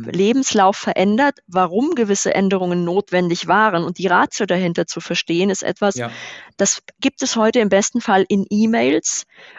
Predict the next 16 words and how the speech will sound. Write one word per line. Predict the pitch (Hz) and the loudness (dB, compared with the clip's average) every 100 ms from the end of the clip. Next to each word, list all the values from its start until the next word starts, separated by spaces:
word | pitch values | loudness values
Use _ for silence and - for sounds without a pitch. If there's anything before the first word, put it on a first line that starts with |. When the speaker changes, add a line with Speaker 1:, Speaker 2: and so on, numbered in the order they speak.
| - | -4
Speaker 2:
oder | 214 220 226 | 0 4 4
in | 208 | 2
Speaker 1:
Mhm. | - | 0
Speaker 2:
irgendwelchen | 175 208 208 208 - - | 0 0 2 0 0 0
anderen | 185 208 208 202 | 2 2 2 2
Microsoft-Applikationen, | 175 185 - 233 214 - - - 214 208 - 202 220 214 | 0 -2 -2 -4 -2 -2 -4 -4 -2 -4 -2 0 2 2
weil's | 185 202 - | 2 2 0
mal | 202 | -2
schnell | - 196 208 | 0 0 0
einer | 185 190 196 | 2 0 0
als | 190 - | 0 -2
Kommentar | - 196 180 - 180 - | -4 -2 -2 0 0 0
irgendwo | 175 170 | -2 -6
dran | - 156 | -6 -6
geschrieben | 156 - 143 139 | -4 -4 -4 -8
hat. | 165 | -8